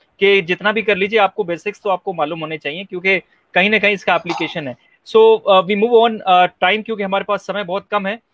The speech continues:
So, एक चीज और है कि जो लोग मैथ्स में आ रहे हैं, घबराइए मत, आपके लिए बहुत सारी अनसॉल्व जो है ना मैथमेटिकल प्रॉब्लम्स पड़ी हुई हैं, आप अपनी पूरी जिंदगी उसमें लगा सकते हैं और अच्छे-अच्छे उसके जो है आउटकम्स के लिए <laughs> आप,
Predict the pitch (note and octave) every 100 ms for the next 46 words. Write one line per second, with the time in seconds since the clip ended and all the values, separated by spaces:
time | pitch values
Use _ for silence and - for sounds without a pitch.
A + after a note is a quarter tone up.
0 | _ _ - G#3+ A3 - - G3+ - A3+
1 | A3 A#3 A#3+ A3+ F#3 G#3 G#3+ F3+ F3+ F#3+
2 | G#3 G3+ G#3 E3+ D#3 E3+ F#3+ G#3+ F#3 F3+
3 | G3+ G#3 D3 D#3 G3+ G#3 G#3+ G#3+ _ _
4 | _ _ F#3 A3 A3 G#3+ A3 F#3 F#3+ F#3
5 | F#3+ G#3+ F#3 F#3 F#3+ G3+ F#3+ F#3 F3 G3+
6 | - F3 F3+ F#3 F#3+ A3 _ _ - F3
7 | F#3+ G#3+ G#3+ G#3 F3+ F#3+ G#3 A3 - G#3
8 | E3 F3 F#3+ F#3+ - G#3 G#3 G3+ F3 E3
9 | - G3+ - G#3+ A3 - _ - F3 G#3
10 | F#3 F#3+ E3 E3 G#3+ G3 - F3 F#3 F3+
11 | G#3+ E3 D#3 G#3+ _